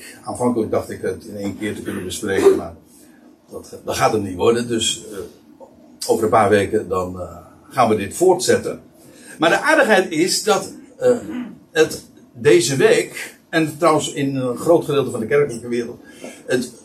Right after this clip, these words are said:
op deze zondag ook, eh, de dag is van Drie Koningen, of Epifanie. Epifanie, ja, eh, de vers-,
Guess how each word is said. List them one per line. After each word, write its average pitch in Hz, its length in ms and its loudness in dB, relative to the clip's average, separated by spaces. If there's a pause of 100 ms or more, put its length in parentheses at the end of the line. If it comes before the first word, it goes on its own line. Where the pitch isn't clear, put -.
(120)
op - 160 -2
deze 123 220 6
zondag 120 640 2
ook, 120 280 2
eh, 107 220 2 (680)
de 104 160 0
dag 135 300 2
is 120 260 -4
van 110 400 0 (120)
Drie 143 260 2
Koningen, 151 640 4 (100)
of 120 340 -2
Epifanie. 139 960 0 (540)
Epifanie, - 640 -8
ja, - 280 -12
eh, 92 60 -14 (320)
de 107 100 2
vers-, - 220 -4